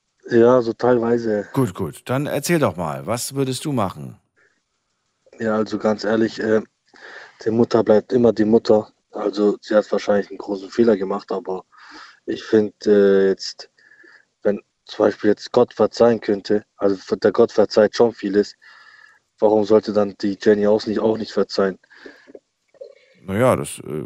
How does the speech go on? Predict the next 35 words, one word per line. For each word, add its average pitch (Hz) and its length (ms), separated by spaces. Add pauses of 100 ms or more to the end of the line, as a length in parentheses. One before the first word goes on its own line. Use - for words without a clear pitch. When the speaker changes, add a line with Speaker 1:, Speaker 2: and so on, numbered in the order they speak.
(200)
Speaker 2:
ist - 120
ja 98 80
Jenny 110 340
und - 220
nicht 104 120
Gott. - 400 (960)
Sie - 80
ist - 160
ja - 80
ein 101 140
Speaker 1:
Ja, 104 80
aber 101 80
ich 117 60
Speaker 2:
Individuum. 147 200
Speaker 1:
meine 120 120
Speaker 2:
Sie 117 40
kann 113 100
Speaker 1:
halt 107 100
Speaker 2:
ja 117 40
Speaker 1:
nur, 107 60
Speaker 2:
selbst 120 220
entscheiden, 151 400
ob 107 80
Speaker 1:
wenn - 40
Speaker 2:
sie - 80
das 127 120
Speaker 1:
Gott - 60
Speaker 2:
möchte 101 260
oder 107 80
nicht 104 180
möchte. 82 400 (580)
Speaker 1:
Gott 123 240
verzeiht 127 480
auch - 200
vieles. 117 520